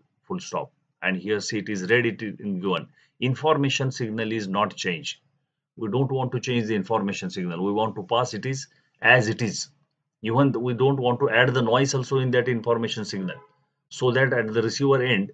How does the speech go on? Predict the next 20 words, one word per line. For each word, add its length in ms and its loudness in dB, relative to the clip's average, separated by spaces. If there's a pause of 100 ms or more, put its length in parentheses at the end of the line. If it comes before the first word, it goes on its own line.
(140)
the 100 -6
person 380 -2
will 180 0
not 200 0
understand 460 0
what 200 0
is 140 -4
the 80 -2
information. 600 -4 (380)
So 160 -8
that 180 0
all 220 2
care 260 0
is 140 -4
taken. 280 -4 (760)
Information 560 -4
signal 340 -6
is 160 -4
well 180 -2
protected. 540 -6